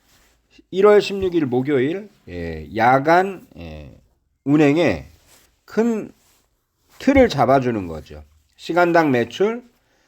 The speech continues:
오늘의 매출을 잡아주는 역할을 하는 겁니다.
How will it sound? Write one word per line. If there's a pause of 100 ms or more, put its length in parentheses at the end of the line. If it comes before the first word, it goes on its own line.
(480)
오늘의
매출을
잡아주는
역할을
하는
겁니다.